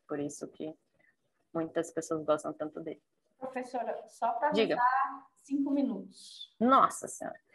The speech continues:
Speaker 1: Tá, então eu vou, <laughs> eu vou passar bem rápido aqui. Então, o que a gente fez nesse trabalho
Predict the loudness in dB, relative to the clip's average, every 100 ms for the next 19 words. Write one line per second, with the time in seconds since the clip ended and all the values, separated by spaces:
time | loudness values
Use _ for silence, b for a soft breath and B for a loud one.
0 | B 4 6 8 8 8 8 8 8 10
1 | 10 8 4 0 -6 0 6 8 8 8
2 | 8 6 4 6 4 4 0 -2 -4 -4
3 | 2 4 4 2 0 -2 -2 -2 -8 -6
4 | -2 4 6 6